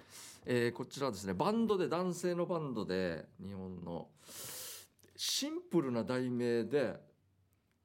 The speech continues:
Speaker 2: もう盛り上げるような、あの、歌歌ってますね。
Speaker 1: えー、曲名がシンプルってこと？
Speaker 2: 曲名シンプルなんですよ。僕が知ってるうちふ-、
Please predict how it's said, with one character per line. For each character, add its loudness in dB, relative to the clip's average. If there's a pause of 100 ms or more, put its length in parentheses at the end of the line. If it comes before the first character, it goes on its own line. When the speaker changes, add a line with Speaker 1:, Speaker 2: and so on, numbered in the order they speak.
(160)
Speaker 2:
も 2
う 4
盛 4
り 6
上 4
げ 2
る 0
よ 2
う 0
な、 -2 (760)
あ -6
の、 -8 (680)
歌 -8
歌 -8
っ -10
て -6
ま -2
す -8
ね。 -2 (440)
Speaker 1:
え -16
ー、 2
曲 2
名 4
が 4
シ 2
ン 2
プ -2
ル 0
っ 0
て 0
こ -4
と？ -8 (220)
Speaker 2:
曲 0
名 8
シ 2
ン 2
プ 2
ル 4
な 4
ん 4
で -2
す -4
よ。 4
僕 -2
が 0
知 -8
っ -20
て -4
る -2
う -12
ち -16
ふ-、 -14